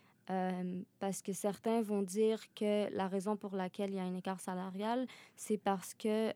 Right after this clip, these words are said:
euh, elles choisissent des emplois ou des carrières qui sont moins rémunérées.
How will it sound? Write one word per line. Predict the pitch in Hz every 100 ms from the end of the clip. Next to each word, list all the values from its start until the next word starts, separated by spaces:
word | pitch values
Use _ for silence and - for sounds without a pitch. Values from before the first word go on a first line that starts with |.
| 208
euh, | 190 185 -
elles | 190
choisissent | 175 196 185 208 190
des | 196 185
emplois | 185 180 202 190 190 196
ou |
des | 185 185
carrières | 190 185 196 214
qui | 202
sont | 185 180
moins | 180 180 190 190
rémunérées. | 190 180 175 175 -